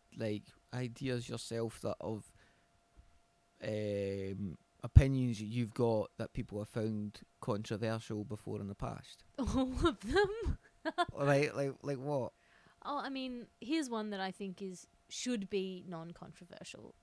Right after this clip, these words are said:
Speaker 2: but
Speaker 1: Mm-hmm.
Speaker 2: got me in trouble. Um, I shut down a lunchroom at my law firm just into awkward silence by positing this hypothetical, which is that the Catholic Church
Speaker 1: Mm-hmm.
Speaker 2: are anti-abortion,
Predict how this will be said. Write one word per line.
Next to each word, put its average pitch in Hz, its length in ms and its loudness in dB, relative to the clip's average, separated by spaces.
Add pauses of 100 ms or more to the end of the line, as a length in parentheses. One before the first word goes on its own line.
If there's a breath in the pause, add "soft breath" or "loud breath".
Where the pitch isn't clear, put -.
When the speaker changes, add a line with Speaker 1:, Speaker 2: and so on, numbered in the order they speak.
Speaker 2:
but 117 120 -2
Speaker 1:
Mm-hmm. 107 80 0
Speaker 2:
got 165 180 -4
me 170 160 -8
in 165 100 -12
trouble. 170 500 -10 (640 soft breath)
Um, 160 380 -8 (640)
I - 80 -12
shut 175 260 -10
down 175 180 -6
a 160 80 -10
lunchroom 165 720 -10
at - 160 -14
my 180 120 -10
law 165 240 -8
firm 165 400 -10 (760)
just - 360 -16
into 175 200 -12
awkward 165 360 -12
silence 165 500 -10
by 165 340 -10
positing 180 520 -6
this 175 180 -6
hypothetical, 160 680 -10 (500 soft breath)
which - 160 -14
is 170 200 -6
that 170 200 -4 (140)
the 196 60 -10
Catholic - 440 -8
Church - 500 -6 (140)
Speaker 1:
Mm-hmm. 113 100 -2
Speaker 2:
are 165 540 -4
anti-abortion, 190 800 -8